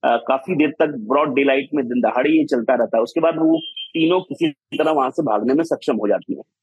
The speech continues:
लेकिन वो इतनी डरी हुई थी, सहमी हुई थी कि वो कंप्लेन दर्ज नहीं कराती। और कंप्लेन दर्ज कराई जाती है अठारह मई को, यानी कि लगभग चौदह दिन बाद। वो भी उस गांव के जो मुखिया थे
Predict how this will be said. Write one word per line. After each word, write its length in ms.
लेकिन 200
वो 140
इतनी 240
डरी 280
हुई 160
थी, 160
सहमी 340
हुई 180
थी 180
कि 100
वो 280
कंप्लेन 380
दर्ज 260
नहीं 200
कराती। 440
और 280
कंप्लेन 680
दर्ज 200
कराई 260
जाती 280
है 200
अठारह 440
मई 280
को, 200
यानी 200
कि 80
लगभग 320
चौदह 280
दिन 160
बाद। 180
वो 100
भी 260
उस 180
गांव 200
के 200
जो 260
मुखिया 320
थे 160